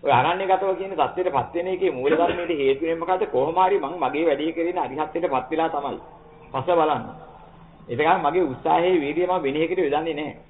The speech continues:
යන්නේන කරන කියන හැම මොහොතක්ම ඒ සඳහාම ඒකට අවශ්‍ය කරන කටයුතු වල යොදලා. බාහිර අදහස් වලින්, බාහිර වගකීම් වලින් වෙන්, වෙන් වෙලා.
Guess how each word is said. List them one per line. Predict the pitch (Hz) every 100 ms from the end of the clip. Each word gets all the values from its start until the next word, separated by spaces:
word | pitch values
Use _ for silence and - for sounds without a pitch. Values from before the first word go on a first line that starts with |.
| - - - - -
යන්නේන | 123 127 156 175
කරන | 151 135 151
කියන | 170 175
හැම | 139 165
මොහොතක්ම | 135 135 156 160 175
ඒ | 160
සඳහාම | 165 160 160 165 175
ඒකට | 143 160
අවශ්‍ය | 151 143 160
කරන | 170
කටයුතු | 139 131 151 156
වල | 151
යොදලා. | 139 120 - - - - - - -
බාහිර | 120 143 165 170
අදහස් | 131 139 156
වලින්, | 165 180
බාහිර | 156 127 151 165 117 - -
වගකීම් | 127 127 143 160 156
වලින් | 160 170
වෙන්, | 123 120
වෙන් | 120 143
වෙලා. | 156 107